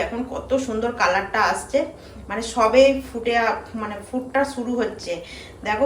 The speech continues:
বুদবুদ উঠছে, তো দেখো কত সুন্দর কালারটা আসছে। আর মানে মাংসটা যে হেভি হয়েছে, মানে যা সুন্দর একটা সেন্ট উঠেছে, মানে আর আমাদের কষাও খাওয়া হয়েছিল, যেন জানতে পারলাম হেভি টেস্ট হয়েছে আজকে।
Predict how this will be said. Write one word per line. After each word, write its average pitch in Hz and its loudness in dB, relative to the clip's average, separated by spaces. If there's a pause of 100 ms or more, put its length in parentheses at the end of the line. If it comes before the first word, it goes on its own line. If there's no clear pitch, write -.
বুদবুদ 226 0 (100)
উঠছে, 226 -4 (200)
তো 214 -6 (160)
দেখো 220 -2 (120)
কত - -14 (140)
সুন্দর 240 -2 (100)
কালারটা 196 2
আসছে। 247 -4
আর 233 0 (120)
মানে 220 -4 (420)
মাংসটা 233 0 (100)
যে 320 2 (180)
হেভি 190 0
হয়েছে, 170 -4 (380)
মানে 269 -2 (140)
যা 240 4 (140)
সুন্দর 214 -2
একটা 262 -2 (160)
সেন্ট 233 -2
উঠেছে, 269 -4 (840)
মানে 202 -8 (120)
আর 214 2 (160)
আমাদের 226 -2
কষাও 226 4 (100)
খাওয়া 190 4
হয়েছিল, 196 -2
যেন 190 -2 (200)
জানতে 156 -2
পারলাম 160 -4 (100)
হেভি 180 -6 (120)
টেস্ট 180 -2
হয়েছে 156 -6
আজকে। 151 -6